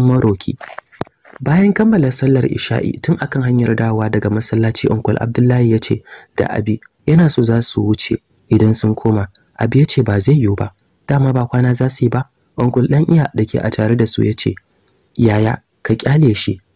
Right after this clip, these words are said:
sai mu ga ta kofar da zai fita. Dama hajiyar shi na cikin gidan,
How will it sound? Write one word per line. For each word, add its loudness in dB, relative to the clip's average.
sai 0
mu 2
ga -2
ta -2
kofar -2
da 0
zai 2
fita. -6
Dama 0
hajiyar 0
shi -6
na -2
cikin -2
gidan, 0